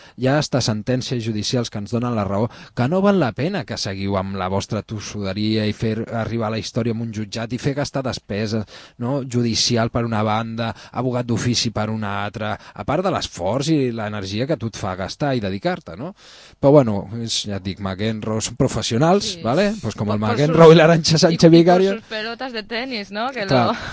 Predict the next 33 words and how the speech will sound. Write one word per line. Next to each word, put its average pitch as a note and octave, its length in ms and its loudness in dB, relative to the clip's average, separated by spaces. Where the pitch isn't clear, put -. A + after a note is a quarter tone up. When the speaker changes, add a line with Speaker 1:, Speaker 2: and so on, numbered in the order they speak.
Speaker 1:
però C#3+ 180 8
a C#3+ 80 8
més E3 180 6
amb F#3 140 6
la E3+ 80 8
cobertura E3 480 8
de C3 100 4
que C3 100 -2
mentrestant B2+ 580 4
hi - 20 4
ha C#3+ 80 6
hagut D#3 240 6
un C#3 100 4
canvi D#3 300 6
de D3 160 8
color, D3 800 8
mm, C3 400 -6
polític C#3+ 380 4
professional D#3 640 6
i C#3+ 80 2
aquest A2+ 240 -4
ja A#2+ 140 2
han, A2+ 360 -4
han G#2 200 -6
passat, A2 560 -2
i A#2+ 100 -4
llavors G#2 240 -4
la A#2 100 -4
història B2 340 0
queda B2 200 0
com B2+ 220 -6
que A2+ 120 -8
l'administració G#2 800 -6